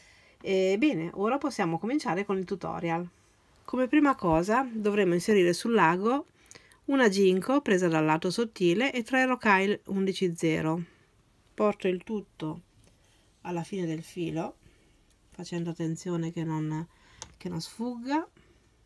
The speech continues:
Eccoci qua. E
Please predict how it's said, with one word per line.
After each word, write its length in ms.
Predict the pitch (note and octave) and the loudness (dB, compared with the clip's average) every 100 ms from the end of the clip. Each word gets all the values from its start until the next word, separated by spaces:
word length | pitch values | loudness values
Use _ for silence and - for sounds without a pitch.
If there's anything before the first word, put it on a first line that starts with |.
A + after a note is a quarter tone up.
| _ _ _ _ _ _ _ _ _ _ _ _ _ _ _ _ _ | _ _ _ _ _ _ _ _ _ _ _ _ _ _ _ _ _
Eccoci 380 | F3 F3 F3 - | -16 -16 -16 -20
qua. 240 | _ B3+ - - - _ _ _ _ _ _ - - _ _ _ _ _ _ _ _ _ _ _ _ _ _ _ _ _ _ _ _ _ _ | _ -6 -6 -16 -20 _ _ _ _ _ _ -20 -20 _ _ _ _ _ _ _ _ _ _ _ _ _ _ _ _ _ _ _ _ _ _
E 260 | A3+ A3 | -4 -4